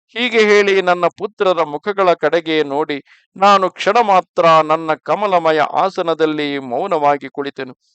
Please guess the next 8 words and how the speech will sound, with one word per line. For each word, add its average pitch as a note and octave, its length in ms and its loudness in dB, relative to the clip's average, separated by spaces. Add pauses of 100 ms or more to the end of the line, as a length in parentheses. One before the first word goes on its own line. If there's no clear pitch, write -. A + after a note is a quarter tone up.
(260)
ಈ E3+ 140 -6
ರೀತಿಯಾಗಿ E3+ 680 -2 (260)
ಕಾಮದೇವನನ್ನು B3+ 1040 2
ಸೃಷ್ಟಿಸಿದ G3+ 600 -6
ಬ್ರಹ್ಮನು, E3+ 640 -2 (320)
ಆತನು G3 600 2
ಮಾಡುವ F#3 640 4
ಮದಮತ್ತ-, G3+ 880 -2